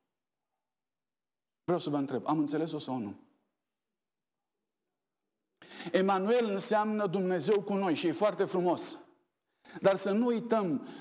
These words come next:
că în străfundurile lui Emanuel, Emanuel aducea legea sa. Încă o dată, am înțeles-o sau nu? Dacă vreți,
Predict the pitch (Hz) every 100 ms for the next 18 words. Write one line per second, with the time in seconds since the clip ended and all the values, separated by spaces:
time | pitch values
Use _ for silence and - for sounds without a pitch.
0 | - 196 190 180 196 190 - - 175 170
1 | - 247 302 294 226 175 180 170 175 170
2 | 170 160 156 151 143 156 190 214 - -
3 | _ _ 165 175 165 170 202 180 156 160
4 | 185 185 175 - - _ _ _ _ _
5 | _ _ _ _ _ _ 139 156 135 131
6 | 110 - - _ _ _ _ _ _ _
7 | _ _ _ _ _ - 233 226 180 131
8 | 123 - - - 151 156 156 156 175 196
9 | 190 190 170 131 87 - _ _ _ _
10 | _ _ _ _ _ - _ _ _ _
11 | _ _ _ _ _ _ _ _ _ _
12 | _ _ _ _ _ _ _ _ _ _
13 | _ _ _ _ - - 285 330 -